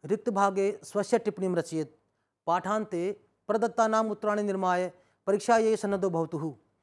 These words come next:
अध्ययनसंवारे क्वापि काठिन्यम् अनुभूयते चेत् राष्ट्रीय मुक्त विद्यालय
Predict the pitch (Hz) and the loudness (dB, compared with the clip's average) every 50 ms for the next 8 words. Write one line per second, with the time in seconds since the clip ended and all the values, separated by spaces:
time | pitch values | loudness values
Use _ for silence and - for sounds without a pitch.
0 | _ _ _ _ - 170 180 170 233 247 254 240 233 220 208 190 185 180 175 180 | _ _ _ _ -6 -2 2 4 6 6 4 2 0 0 2 4 4 4 4 2
1 | 202 214 - _ - - 196 214 226 226 254 247 233 226 208 208 208 220 220 214 | 0 -2 -6 _ -2 0 2 2 2 0 -2 -2 0 0 0 0 -2 0 0 0
2 | 202 196 185 202 202 202 196 185 - - 180 202 202 - - _ _ _ - 175 | 0 0 0 0 0 0 -2 -6 -4 -2 -4 -4 -4 -6 -14 _ _ _ -2 2
3 | 180 196 208 - - 240 247 240 226 220 196 - 202 190 190 170 202 196 190 196 | 4 4 4 2 0 -2 0 2 2 0 -2 -4 -4 -4 -2 0 2 2 2 0
4 | 196 180 | -2 -4